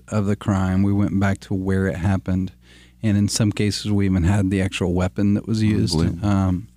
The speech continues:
Speaker 1: so yeah, it was, it was completely insane. I mean, I, American, I can't ever im-,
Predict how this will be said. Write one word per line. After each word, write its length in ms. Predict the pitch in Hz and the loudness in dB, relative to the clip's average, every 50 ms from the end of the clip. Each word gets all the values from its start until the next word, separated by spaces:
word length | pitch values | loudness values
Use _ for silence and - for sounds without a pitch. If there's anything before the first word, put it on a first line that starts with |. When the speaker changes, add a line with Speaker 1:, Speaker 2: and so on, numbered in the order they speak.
| - - - - - - - - - | -20 -20 -20 -20 -20 -20 -20 -16 -8
Speaker 1:
so 140 | - - | -2 0
yeah, 140 | 151 170 165 | 2 2 2
it 40 | 117 | 2
was, 140 | 101 90 98 | 2 2 2
it 260 | 104 101 - 104 107 | 0 0 2 0 0
was 420 | 101 98 95 95 92 - - - - - | 2 2 2 0 0 -2 -4 -6 -8 -10
completely 720 | - - 110 101 - - - 139 151 - 107 98 92 - | -4 -2 -2 -2 0 -2 -2 -2 0 0 0 0 0 0
insane. 500 | - 95 92 - - 117 120 127 113 92 | 0 -2 -2 -2 0 0 2 2 4 4
I 20 | |
mean, 160 | 87 90 90 95 | 2 2 2 2
I, 340 | 98 - - - - - - | 0 0 -4 -8 -8 -4 0
American, 540 | 98 101 101 104 104 104 101 92 - 98 90 | 2 2 4 4 2 2 0 -2 -2 -2 0
I 80 | 98 | 0
can't 240 | 95 - 110 113 110 | 0 0 0 2 2
ever 220 | 110 110 107 117 | 2 2 2 2
im-, 220 | 107 101 98 101 | 2 2 2 0